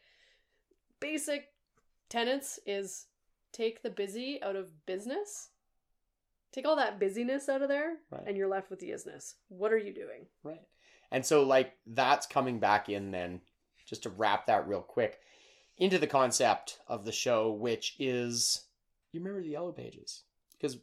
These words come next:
Speaker 2: what we're doing is we're building a real life network. We've coined this term, the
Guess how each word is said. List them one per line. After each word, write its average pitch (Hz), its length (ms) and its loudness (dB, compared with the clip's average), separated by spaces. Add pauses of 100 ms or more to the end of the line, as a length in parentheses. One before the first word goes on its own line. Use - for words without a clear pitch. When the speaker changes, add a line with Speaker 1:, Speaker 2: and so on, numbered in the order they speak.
Speaker 2:
what 170 320 -4
we're 180 80 0
doing 139 200 2
is 107 120 -4
we're 101 80 -4
building 135 280 2
a 175 40 -4
real 147 160 0
life 101 260 -4
network. 90 460 -12 (260)
We've 113 280 -6 (120)
coined 165 440 0
this 147 180 2
term, 104 460 -4
the 107 80 -6